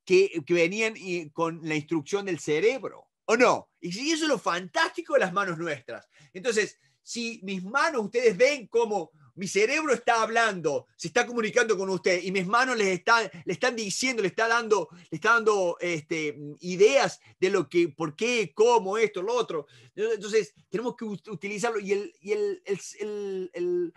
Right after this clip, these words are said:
ustedes vieron cómo el ser humano, ¿cierto? Una de las grandes ventajas del ser humano que, que gen-, que genera ciudades, que generó países, que generó todo el, el crecimiento,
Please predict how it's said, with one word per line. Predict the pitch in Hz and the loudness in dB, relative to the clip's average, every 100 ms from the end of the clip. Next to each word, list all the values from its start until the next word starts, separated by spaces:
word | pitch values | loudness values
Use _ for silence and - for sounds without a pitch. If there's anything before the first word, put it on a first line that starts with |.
| - | -16
ustedes | - 262 269 | -10 -4 -2
vieron | 285 220 | -2 0
cómo | 220 208 | -2 -2
el | |
ser | 156 208 | 0 0
humano, | 208 196 214 208 151 147 _ _ _ | 0 0 0 2 -4 -8 _ _ _
¿cierto? | 175 180 | -6 -4
Una | 214 | 0
de | 190 | 2
las | 175 | 2
grandes | 170 247 294 240 | 2 0 0 2
ventajas | 202 185 143 196 170 165 | 0 0 2 2 2 -2
del | 156 | -4
ser | 180 175 | -2 -2
humano | 165 165 143 123 - 151 _ | -2 -4 -4 -6 -12 -20 _
que, | - 165 151 113 - | -2 0 -2 -6 -4
que | 156 147 120 | -2 -2 -4
gen-, | 160 160 | -6 -6
que | 143 151 | -8 -8
genera | 151 156 190 175 | -4 -2 -2 -2
ciudades, | 165 147 196 180 160 147 | -2 4 4 4 0 -4
que | 147 | -6
generó | 143 147 185 190 143 | -4 -2 0 0 0
países, | 139 170 214 165 151 | 2 0 0 -4 -6
que | 147 | -6
generó | 123 139 175 185 - 165 - - | -8 -6 -2 -2 -2 -10 -16 -4
todo | 214 208 | 0 0
el, | 180 | -2
el | 165 - | -4 -6
crecimiento, | 147 151 190 208 170 151 | -6 -6 -6 -8 -8 -10